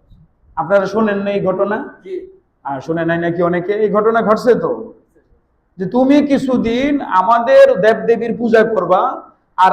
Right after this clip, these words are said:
Speaker 1: আমরা এর পরবর্তীতে কিছুদিন তোমার আল্লাহর পূজা করব, তোমার আল্লাহর ইবাদত করব। তাহলে আমাদের মধ্যে একটা ধর্মীয় মিল হয়ে গেল, সম্প্রীতি হয়ে গেল।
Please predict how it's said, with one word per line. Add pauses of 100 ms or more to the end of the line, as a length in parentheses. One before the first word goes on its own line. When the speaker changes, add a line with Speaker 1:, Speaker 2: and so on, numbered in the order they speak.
(120)
Speaker 1:
আমরা
এর
পরবর্তীতে
কিছুদিন
তোমার
আল্লাহর
পূজা
করব, (220)
তোমার
আল্লাহর
ইবাদত
করব। (120)
তাহলে
আমাদের
মধ্যে
একটা
ধর্মীয়
মিল
হয়ে
গেল,
সম্প্রীতি
হয়ে
গেল।